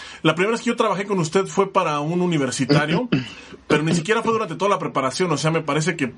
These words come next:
faltaban quince días para irnos y, "Ah, miren, les presentamos al profesor Pedro, les va, los va a poner a correr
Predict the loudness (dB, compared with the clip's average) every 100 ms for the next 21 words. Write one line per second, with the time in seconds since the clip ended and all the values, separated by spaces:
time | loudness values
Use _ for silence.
0 | -2 0 2 0 0 -2 0 2 2 0
1 | -2 0 0 0 -2 0 -2 0 0 0
2 | -2 -2 -2 0 0 0 -2 0 -2 0
3 | 0 0 0 0 0 0 -2 -4 -2 0
4 | 0 0 0 0 -2 0 0